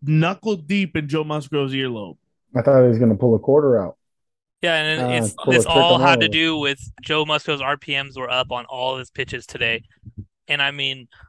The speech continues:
Speaker 1: It's
Speaker 3: wouldn't
Speaker 1: the
Speaker 3: it,
Speaker 1: playoffs.
Speaker 3: wouldn't, yeah, wouldn't
Speaker 1: You
Speaker 3: your R P Ms be up if you needed to dial
Speaker 2: Mm.
Speaker 3: in on a w-, do or die game, win or go home? I think I would have a little extra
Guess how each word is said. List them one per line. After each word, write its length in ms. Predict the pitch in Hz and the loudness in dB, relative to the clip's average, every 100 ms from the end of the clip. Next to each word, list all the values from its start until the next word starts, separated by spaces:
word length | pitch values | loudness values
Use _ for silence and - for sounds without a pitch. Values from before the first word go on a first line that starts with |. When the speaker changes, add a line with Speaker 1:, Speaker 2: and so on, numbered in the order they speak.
| _ _ _ _ _ 156 | _ _ _ _ _ -8
Speaker 1:
It's 60 | |
Speaker 3:
wouldn't 120 | 156 | -4
Speaker 1:
the 100 | 165 147 | -2 -2
Speaker 3:
it, 40 | |
Speaker 1:
playoffs. 340 | 175 254 170 156 | -4 -4 -4 -2
Speaker 3:
wouldn't, 220 | 175 165 _ - | -2 -4 _ -6
yeah, 120 | 175 | -4
wouldn't 320 | 139 151 180 | -2 -2 0
Speaker 1:
You 60 | 147 | 2
Speaker 3:
your 100 | 165 | 2
R 100 | 170 | 0
P 180 | 185 196 | -2 -6
Ms 100 | 175 | -4
be 140 | 175 | -2
up 160 | 208 233 _ _ _ _ _ _ _ - | -2 -2 _ _ _ _ _ _ _ -6
if 200 | 165 151 | -6 -6
you 320 | 160 175 160 | -8 -8 -8
needed 240 | 165 170 | -6 -4
to 80 | 156 | -4
dial 340 | 143 139 160 147 | -2 0 0 -2
Speaker 2:
Mm. 100 | 160 | -4
Speaker 3:
in 60 | |
on 160 | 170 151 | -6 -6
a 60 | |
w-, 240 | 135 135 147 _ | -8 -12 -16 _
do 220 | 160 165 | -8 -4
or 100 | 170 | -4
die 320 | 139 135 139 | -2 -2 -2
game, 480 | 143 - 127 143 180 | -4 -6 -4 -4 -8
win 200 | 139 151 | -8 -6
or 80 | 156 | -6
go 240 | 143 143 139 | -4 -4 -4
home? 420 | 135 139 175 190 _ _ _ - | -6 -8 -10 -16 _ _ _ -6
I 140 | 147 | -6
think 200 | 156 185 | -2 -2
I 120 | 147 190 | 0 0
would 100 | 196 | 0
have 160 | 175 | -2
a 40 | 156 | -2
little 220 | 160 165 | -4 -4
extra 340 | 160 156 160 | -6 -6 -8